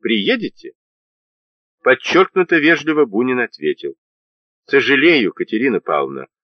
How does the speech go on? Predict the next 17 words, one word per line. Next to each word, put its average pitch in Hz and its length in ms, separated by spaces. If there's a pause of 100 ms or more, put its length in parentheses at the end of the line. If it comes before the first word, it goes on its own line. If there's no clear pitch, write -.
(340)
но 113 160
у 139 60
меня 156 280
нынче 180 400
обед 151 380
уже 131 260
назначен», 107 720 (600)
и 98 120
дал 139 400
отбой. - 500 (1300)
Это 151 280
был 156 300
отбой 139 680
всем 123 420
старым 160 600
приятельским 95 840
отношениям. 71 680